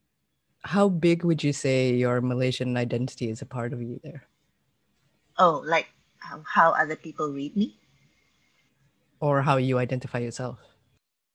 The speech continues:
Speaker 2: Oh, oh, it's big. I, I, I feel very, uh, I feel very Malaysian. I feel the choices I make are always because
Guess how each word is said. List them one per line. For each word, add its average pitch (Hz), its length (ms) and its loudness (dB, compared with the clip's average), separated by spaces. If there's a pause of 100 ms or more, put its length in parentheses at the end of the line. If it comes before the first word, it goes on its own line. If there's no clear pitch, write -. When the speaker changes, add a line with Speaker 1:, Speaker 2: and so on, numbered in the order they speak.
(100)
Speaker 2:
Oh, 165 640 4 (220)
oh, 175 160 8
it's 151 180 -2
big. 151 320 2 (240)
I, 139 180 -4 (160)
I, 135 340 -10 (840)
I 147 80 -20
feel 165 240 -6
very, 143 600 -6 (120)
uh, 127 200 -16 (140)
I 131 80 -16
feel 170 200 -2
very 131 320 -2
Malaysian. 131 580 -18 (180)
I 139 60 -20
feel 139 640 -10 (760)
the 139 140 -14
choices 143 500 0
I 135 100 -6
make 127 480 -12 (180)
are 123 220 -4 (760)
always 151 420 2
because - 560 -16